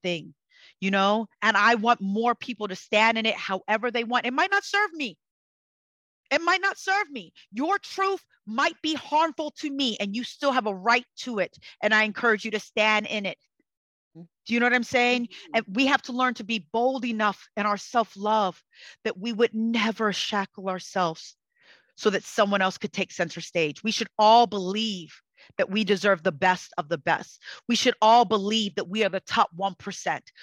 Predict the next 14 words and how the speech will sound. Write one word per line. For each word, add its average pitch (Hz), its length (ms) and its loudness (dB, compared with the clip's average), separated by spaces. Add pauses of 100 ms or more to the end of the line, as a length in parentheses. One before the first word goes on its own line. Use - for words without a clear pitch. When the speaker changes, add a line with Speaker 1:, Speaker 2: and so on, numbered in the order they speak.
(140)
Speaker 1:
We 233 140 -2
should - 260 -2
all 233 300 8
have 214 300 2
that 202 200 2 (400)
audacious 220 800 -2
self-love 214 720 -2
and 185 100 -10
self-belief. 190 800 -12 (540)
And - 160 2 (100)
anyone 269 440 4
who 220 140 -2
would 220 200 -2
say, 190 420 2